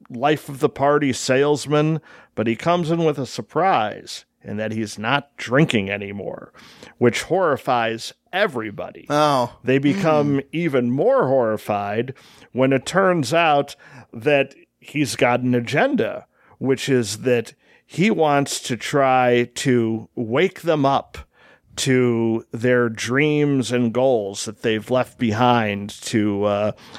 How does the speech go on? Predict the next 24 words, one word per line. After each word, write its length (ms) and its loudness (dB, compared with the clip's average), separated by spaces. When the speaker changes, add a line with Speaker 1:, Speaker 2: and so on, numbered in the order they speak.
Speaker 1:
fester 680 2
in 160 4
this 260 -2
bar, 540 0
and 140 2
encourages 680 2
them 300 4
to 540 0
seek 480 -2
out 640 0
what 200 0
it 140 -2
is 340 0
they 140 -4
keep 300 -6
talking 480 0
about 480 -6
drunkenly 680 0
every 320 2
day. 440 -8
Speaker 2:
Oh, 480 -2
okay. 400 -2
I've 300 2
never 640 0